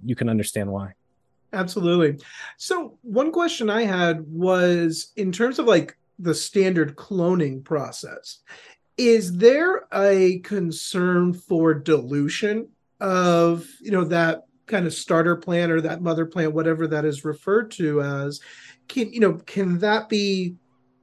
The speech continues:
Speaker 2: kind of trimmed off of for eternity? Is there an expiration to that?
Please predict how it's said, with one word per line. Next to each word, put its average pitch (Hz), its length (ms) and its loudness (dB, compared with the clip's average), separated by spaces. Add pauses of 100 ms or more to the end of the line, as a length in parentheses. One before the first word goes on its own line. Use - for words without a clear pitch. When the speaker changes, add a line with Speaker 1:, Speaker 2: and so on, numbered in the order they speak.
(160)
Speaker 2:
kind 208 220 -2
of 175 120 0
trimmed 190 400 -2
off 180 380 0
of 180 360 0
for 151 640 2
eternity? 277 760 -2
Is 180 180 -6
there 170 220 0
an 160 80 -2
expiration 175 840 -4
to 247 160 -2
that? 233 420 -2